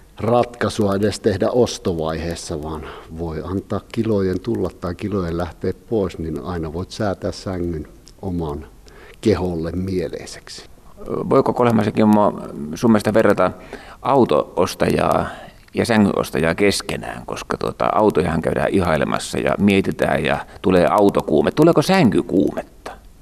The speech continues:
Speaker 1: Hmm, aika hyvä kysymys. Ilmeisesti, joo, kyllä. Tietyn tuotteen, kun saa asiakkaalle, niin kun, näytettyä,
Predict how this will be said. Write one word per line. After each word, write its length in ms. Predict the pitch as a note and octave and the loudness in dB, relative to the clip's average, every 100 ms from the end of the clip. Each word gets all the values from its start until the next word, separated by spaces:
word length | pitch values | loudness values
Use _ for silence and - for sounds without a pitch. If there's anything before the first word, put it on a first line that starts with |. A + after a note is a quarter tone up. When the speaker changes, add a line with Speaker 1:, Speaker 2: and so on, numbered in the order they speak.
| - | 2
Speaker 1:
Hmm, 380 | D3+ E3 F#2+ - - - - - - - | 6 6 4 2 -8 -20 -20 -20 -20 -8
aika 240 | G#2 G2 | -8 -6
hyvä 300 | F#2+ A2+ A2+ | -6 -4 -2
kysymys. 680 | G2 A2+ G#2+ F2 B1 G1+ - - - - - - | -2 -4 -2 -2 -4 -6 -14 -20 -20 -20 -20 -8
Ilmeisesti, 800 | - E3 B2 G#2+ A2 D3+ - - - | 4 4 6 2 2 0 0 -12 -6
joo, 440 | B2 D#3+ F#2+ D2 - - | 4 4 4 0 -14 0
kyllä. 420 | D3+ B2+ E2+ G2 F2+ - - - | 4 6 6 2 0 -16 -20 -2
Tietyn 540 | B2 A2+ - F#2+ G2 - - - - | 4 4 4 0 0 -4 -18 -20 2
tuotteen, 580 | C3+ A#2+ - - F#2 G2 | 4 4 2 -2 -2 0
kun 160 | G2+ | -2
saa 460 | - A2 F#2+ - - | 0 2 4 2 -2
asiakkaalle, 840 | G#2 - A#2+ F2 - - F#2 F2 | -4 0 2 2 -2 -2 0 2
niin 200 | F2 F#2 | 0 -2
kun, 200 | - F#2+ - - - - - | -2 -6 -6 -20 -20 -10 2
näytettyä, 920 | A#2 A#2+ A2 - F#2 - - F#2+ E2 | 4 6 4 4 -2 -2 0 0 0